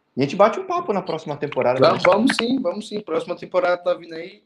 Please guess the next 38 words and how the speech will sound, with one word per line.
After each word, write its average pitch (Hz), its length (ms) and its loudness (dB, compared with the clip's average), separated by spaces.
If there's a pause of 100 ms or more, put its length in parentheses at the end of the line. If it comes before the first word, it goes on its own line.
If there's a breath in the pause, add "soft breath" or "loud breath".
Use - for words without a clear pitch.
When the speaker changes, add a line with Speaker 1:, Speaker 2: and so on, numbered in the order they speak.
(140)
Speaker 2:
vinte 160 260 -20
e 160 80 -10
um, 160 80 -14
vinte 160 140 -18
e 156 60 -10
dois 156 180 -8
tá 151 100 -6
vindo 147 180 -16
aí. 185 260 -12 (560 soft breath)
Eu 156 140 -2
ainda 156 180 -6
não 156 80 -6
decidi, 156 500 -8
mas 151 280 -6
acredito 147 540 -10
que, 143 180 -8
em 135 40 -8
nome 151 260 -12
de 143 100 -14
Jesus, 139 540 -10 (440)
os - 120 -14
próximos, 135 800 -2
nas - 140 -12
próximas 135 380 -6
duas 131 240 -6
semanas, 135 540 -6
coisas 127 320 -10
vão, 123 320 -10 (240)
vão 127 120 -6
se, 127 400 -14
vão 123 180 -8
se 139 120 -12
encaminhar 127 580 -6
da, 117 280 -6
da 117 140 -12
maneira 117 360 -8
certa 135 500 -6
e 113 240 -12